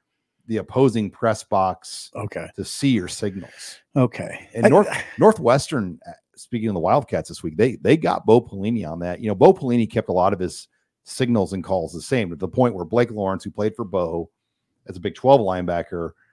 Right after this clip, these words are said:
Speaker 1: you know, years later, the calls and si-, signals were the same. He, he could call a game from seeing the sideline
Speaker 2: Is that
Speaker 1: signals.
Speaker 2: right?
Speaker 1: What do you think Northwestern could do?
Speaker 2: They could do it.
Speaker 1: And they, they were, they were calling out Nebraska's plays.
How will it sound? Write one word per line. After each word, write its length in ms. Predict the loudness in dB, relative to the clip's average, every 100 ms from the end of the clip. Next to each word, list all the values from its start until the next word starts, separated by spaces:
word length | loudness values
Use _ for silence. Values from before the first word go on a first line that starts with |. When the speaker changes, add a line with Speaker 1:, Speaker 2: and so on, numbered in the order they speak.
| _ _ _
Speaker 1:
you 80 | -10
know, 80 |
years 320 | -4 0 0 0
later, 500 | 2 2 2 -2 -6
the 80 | -4
calls 340 | 2 2 2
and 160 | -2 -4
si-, 240 | -2 -4
signals 380 | -4 -4 -2 -4
were 60 | -8
the 100 | -8
same. 300 | -4 -2 0
He, 100 | -2
he 220 | -2 -4
could 180 | -4 -2
call 460 | 2 4 4 0 -8
a 80 |
game 340 | -4 -2 -2 -4
from 240 | -8 -12 -14
seeing 280 | -8 -8
the 60 | -8
sideline 380 | -6 -6 -6 -8
Speaker 2:
Is 60 | 0
that 60 |
Speaker 1:
signals. 200 | 6 6 6
Speaker 2:
right? 220 | 0 -2 _ -20 _ _ _
Speaker 1:
What 100 | -2
do 40 | 0
you 20 |
think 140 | 0
Northwestern 560 | 0 4 6 6 4 -10
could 160 | -12
do? 80 | -14 2
Speaker 2:
They 140 | 4 4
could 160 | 2
do 160 | -2 -2
it. 120 | -6 -6
Speaker 1:
And 240 | -2 0 -2 0
they, 160 | 2
they 220 | 4 4 6
were, 260 | 4 0 2
they 160 | 4
were 120 | 4
calling 380 | 0 2 4 4
out 160 | 2 0
Nebraska's 540 | 0 4 4 0 -14
plays. 600 | -12 -8 -8 -10 -16 -8